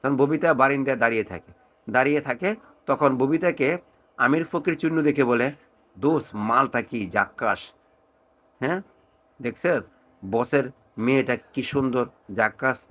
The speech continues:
তার বুক, তার ফিগার, তার চেহারা যেমন একেবারে, একেবারে আপেলের মতন, কমলার মতন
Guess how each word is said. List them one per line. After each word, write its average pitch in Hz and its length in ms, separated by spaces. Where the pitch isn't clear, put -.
তার 117 140
বুক, 117 320
তার 120 140
ফিগার, 113 460
তার 110 120
চেহারা 120 440
যেমন 117 300
একেবারে, 113 460
একেবারে 127 420
আপেলের 127 440
মতন, 110 360
কমলার 131 400
মতন 120 360